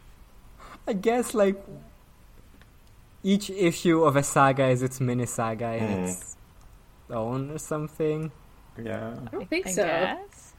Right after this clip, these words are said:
Speaker 1: I guess
Speaker 2: I mean,
Speaker 1: that's
Speaker 2: a
Speaker 1: what they're
Speaker 2: saga
Speaker 1: saying.
Speaker 2: is technically a work that covers multiple generations, I think, so none of
Speaker 1: The
Speaker 2: these
Speaker 1: subject
Speaker 2: books would
Speaker 1: of Winds
Speaker 2: be
Speaker 1: of Winter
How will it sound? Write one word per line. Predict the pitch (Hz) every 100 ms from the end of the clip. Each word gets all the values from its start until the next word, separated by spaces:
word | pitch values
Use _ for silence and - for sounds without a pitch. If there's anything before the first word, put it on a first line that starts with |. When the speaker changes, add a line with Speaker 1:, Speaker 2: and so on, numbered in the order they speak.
| -
Speaker 1:
I |
guess | 131 135
Speaker 2:
I |
mean, | 156
Speaker 1:
that's | 143
Speaker 2:
a | 131
Speaker 1:
what | 147
they're | 143
Speaker 2:
saga | 101 110 147
Speaker 1:
saying. | -
Speaker 2:
is | - -
technically | - 104 - 120 - 131 120 117 - - - - - - - - - -
a | 135
work | 117 117 - -
that | - -
covers | - 113 117 - - -
multiple | 117 110 110 110
generations, | 110 113 110 110 113 - 165 175
I | -
think, | - 214 214 -
so | - 104 107 110 - - - - - - - - - - - - -
none | - 90
of | -
Speaker 1:
The | 139
Speaker 2:
these | 143
Speaker 1:
subject | 214 - 220
Speaker 2:
books |
would | 139
Speaker 1:
of | 165 156
Winds | 156 151
Speaker 2:
be | 143
Speaker 1:
of | 127
Winter | 135 139 143 135